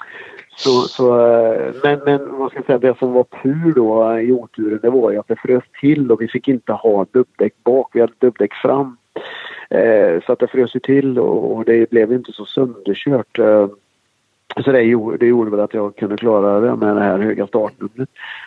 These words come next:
Eh, däremot så var det ju en säkerhetsrisk då, för att, eh, jag tror vi startade i slalombacken med ett spetsprov där och redan i första sväng så var det ju liksom två stycken som, som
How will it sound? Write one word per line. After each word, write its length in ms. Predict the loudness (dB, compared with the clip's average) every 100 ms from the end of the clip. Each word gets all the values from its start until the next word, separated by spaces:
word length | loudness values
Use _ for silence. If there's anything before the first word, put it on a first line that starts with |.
| -20 -14 -4
Eh, 340 | 0 2 0 0
däremot 480 | 0 2 2 0 -4
så 60 |
var 240 | -6 -2 -2
det 60 |
ju 160 | 0 -2
en 120 | -2 -4
säkerhetsrisk 760 | -4 -4 -10 -4 -2 -2 -4
då, 160 | -4 -4
för 100 | -4
att, 180 | -4 -2
eh, 100 | 0
jag 140 | 0
tror 200 | -4 -2
vi 220 | 0 -2
startade 440 | -2 0 2 0 -2
i 20 |
slalombacken 580 | 2 0 0 -6 -4 -4
med 80 | -4
ett 60 | _
spetsprov 500 | -4 -4 -12 -20 -6
där 160 | -2 0
och 140 | 2
redan 260 | 2 0 -2
i 60 |
första 400 | -2 -4 -2 -4
sväng 360 | -2 0 0 -2
så 80 | 0
var 120 | 2
det 60 | 2
ju 200 | 2 0
liksom 240 | -4 -10
två 220 | -10 -4 -2
stycken 380 | -2 -6 -8 -12
som, 140 | -10 -14
som 200 | -8